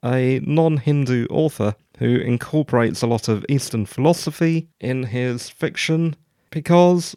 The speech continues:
Mauritius has a predominantly Hindu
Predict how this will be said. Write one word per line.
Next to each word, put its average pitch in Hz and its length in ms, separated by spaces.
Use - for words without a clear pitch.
Mauritius 185 800
has 165 400
a 165 200
predominantly 160 800
Hindu 131 520